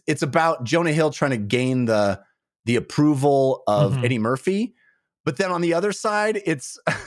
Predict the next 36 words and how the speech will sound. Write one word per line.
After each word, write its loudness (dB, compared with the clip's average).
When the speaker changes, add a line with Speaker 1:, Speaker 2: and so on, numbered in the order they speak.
Speaker 1:
<laughs> -20
it's -8
Julia 0
Louis-Dreyfus 0
trying -2
to -2
gain 0
the 0
approval -2
of 0
her -2
daughter-in-law, -2
right? 0
Speaker 2:
And 0
Speaker 1:
The 0
Speaker 2:
David 2
Duchovny -2
for 0
some -4
reason? -4
Speaker 1:
Yeah, 0
David 0
Duchovny's -2
great. -2
He -2
basically -2
says, -4
like, -4
three -4
things -4
in -4
the -6
whole -4
movie. -8
Speaker 2:
Oh. 0
Speaker 1:
It's, -2